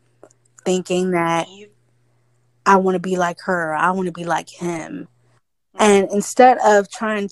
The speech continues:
Speaker 1: to idolize them or trying to be exactly like them or keeping up with the Joneses, I, you know, I use that for motivation. Like, I think I, I saw Juan Ho, I sent you the drink.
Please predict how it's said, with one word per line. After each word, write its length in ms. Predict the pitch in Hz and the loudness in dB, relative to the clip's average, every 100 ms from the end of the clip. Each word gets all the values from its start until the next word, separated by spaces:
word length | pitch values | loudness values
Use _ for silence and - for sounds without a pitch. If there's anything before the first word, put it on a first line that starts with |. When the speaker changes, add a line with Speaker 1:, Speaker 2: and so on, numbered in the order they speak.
| - | -12
Speaker 1:
to 180 | 185 175 | -12 -4
idolize 680 | 196 262 320 202 170 170 160 | 2 2 4 2 0 -2 -8
them 280 | 160 156 156 | -12 -12 -10
or 200 | 160 165 | -10 -10
trying 360 | - 190 190 190 | -8 -6 -6 -8
to 100 | 170 | -10
be 340 | 175 170 160 _ _ _ - | -10 -10 -12 _ _ _ -8
exactly 540 | 180 175 185 185 180 | -6 2 4 4 -2
like 280 | 175 175 170 | -2 -2 -4
them 200 | 170 170 | -8 -6
or 100 | 165 | -6
keeping 420 | - - 190 185 175 | -8 -4 -4 -2 -2
up 140 | 175 | -2
with 160 | 175 160 | -6 -10
the 80 | |
Joneses, 760 | 156 170 180 190 156 147 - - _ _ - _ - - | -10 -6 -4 -6 -6 -10 -12 -16 _ _ -20 _ -10 -2
I, 280 | 277 339 - - - - | 2 2 0 -8 -12 2
you 100 | 277 | 4
know, 100 | 294 | 6
I 60 | 277 | 6
use 240 | 277 254 | 4 0
that 240 | 208 196 - | 0 0 -2
for 100 | 196 | -8
motivation. 640 | 185 180 180 185 175 170 | -6 -6 -8 -8 -10 -8
Like, 280 | 170 170 - - | -6 -8 -6 0
I 120 | 208 | 0
think 200 | 240 220 | 0 0
I, 100 | 196 - | 0 0
I 180 | 208 196 | -2 -2
saw 260 | - 208 | 4 6
Juan 280 | 202 190 196 | 6 2 -2
Ho, 120 | 214 185 | -2 -2
I 120 | 180 | -2
sent 260 | 180 180 180 | -6 -16 -16
you 100 | 170 | -16
the 80 | |
drink. 300 | 160 170 156 | -12 -12 -12